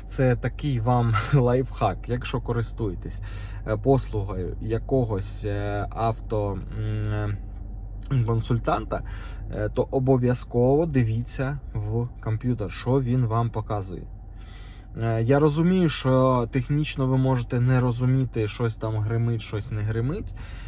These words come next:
е, по ходовці або там двигун. Якщо двигун працює не, е, ви можете перед, в принципі, перед, м, тим, як, е, іти з людиною на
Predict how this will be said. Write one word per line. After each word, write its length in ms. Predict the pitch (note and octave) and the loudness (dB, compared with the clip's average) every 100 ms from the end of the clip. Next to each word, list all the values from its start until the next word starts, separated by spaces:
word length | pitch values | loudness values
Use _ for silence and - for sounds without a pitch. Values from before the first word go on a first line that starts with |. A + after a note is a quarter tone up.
| - - | -10 -4
е, 320 | A#2 A#2 A2+ A2 | 2 2 2 2
по 220 | A#2+ A#2 | 4 4
ходовці 600 | A2 A2+ G#2+ D#3 E3+ - | 4 0 4 2 2 0
або 340 | A#2 A2 A2+ A2+ | 2 2 2 0
там 240 | G#2+ G#2+ | 0 -2
двигун. 600 | G#2+ A#2+ G#2+ D#3+ F#3 C3 | 2 2 2 2 2 2
Якщо 340 | B2 C3 - C3 | 2 2 0 0
двигун 440 | B2 B2+ B2+ B2 | 2 2 2 0
працює 580 | B2 A#2 - B2 A2+ G#2+ | 0 -2 -2 -2 0 0
не, 320 | G#2+ A2 G#2 - - - | 0 0 -2 -6 -8 -4
е, 160 | A#2 G2+ | -2 0
ви 300 | A#2+ D#3 D#3+ | 4 4 4
можете 460 | C#3 C#3 B2+ C3+ B2 - | 4 4 2 0 -2 2
перед, 280 | C3 C3 - | 2 2 0
в 40 | |
принципі, 540 | - D3 C#3 B2 B2+ A#2 | 2 4 4 0 -2 -2
перед, 580 | C3+ B2+ B2 B2 B2 A#2+ | 2 4 4 4 2 4
м, 960 | A#2+ A2+ - - - - A#2+ A#2 A2+ A2 | 4 2 -2 -10 -10 -6 -2 0 0 0
тим, 220 | C3 B2 | 2 4
як, 380 | A#2 A#2 A2 - | 4 2 0 -2
е, 640 | A#2 A2+ A2+ A2+ A2+ A2+ - | 0 2 2 2 2 0 -2
іти 420 | B2+ A#2 B2+ A#2 | -2 -2 0 0
з 160 | G#2 A#2 | 0 -2
людиною 520 | A2+ A#2+ A2+ G#2+ G#2 | 0 2 2 0 0
на 300 | G#2+ G#2+ | -2 -2